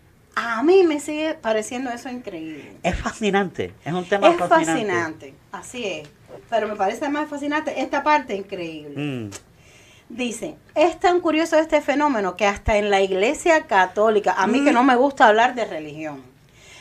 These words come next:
Speaker 1: "hasta en la Iglesia Católica tocó esta loca posibilidad de viajar en el tiempo". Marcelo Pellegrino Ernetti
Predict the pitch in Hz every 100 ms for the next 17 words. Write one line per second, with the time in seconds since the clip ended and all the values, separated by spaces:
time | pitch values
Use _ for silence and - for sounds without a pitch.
0 | - 220 247 269 254 247 262 285 320 269
1 | 254 285 285 302 - 233 214 - 269 370
2 | - 240 269 320 254 262 - - 208 202
3 | 202 185 185 254 302 262 202 185 190 202
4 | 214 196 190 165 143 143 - 143 - _
5 | - - - 220 208 214 - 254 277 349
6 | 370 - 226 202 190 196 247 294 330 349
7 | - 190 196 202 233 254 226 156